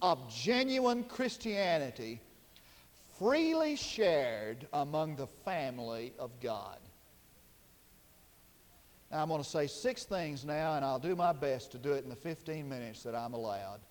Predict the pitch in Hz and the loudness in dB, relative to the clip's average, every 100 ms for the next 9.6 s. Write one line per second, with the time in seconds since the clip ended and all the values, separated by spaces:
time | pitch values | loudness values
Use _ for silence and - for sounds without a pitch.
0 | - - - - - - - 127 127 123 | -20 -20 -20 -20 -20 -20 -10 -4 -4 -4
1 | 165 165 160 127 147 139 135 135 - 123 | -4 -2 -2 0 -2 0 0 -2 -4 -8
2 | - - - - - - 147 147 - 190 | -10 -20 -20 -20 -20 -6 -4 -2 -2 -4
3 | 180 147 - 160 165 165 - 196 190 - | -2 -4 -4 -4 -2 -4 -2 -2 -2 -2
4 | 190 180 165 135 120 98 - 131 123 127 | -4 -2 -2 -2 -4 -8 -6 -2 -2 -2
5 | 131 123 127 135 - 120 113 - 185 170 | -4 -4 -4 -4 -6 -10 -10 0 2 2
6 | 151 143 - 123 113 110 123 117 131 123 | 0 -10 -8 -8 -8 -8 -8 -4 -2 -4
7 | 117 110 95 95 - - - - - - | -6 -8 -10 -16 -20 -20 -20 -20 -20 -20
8 | - - - - 202 226 233 196 196 151 | -20 -20 -20 -4 4 6 6 4 4 4
9 | 131 123 127 - 135 | 0 -4 -8 -14 -12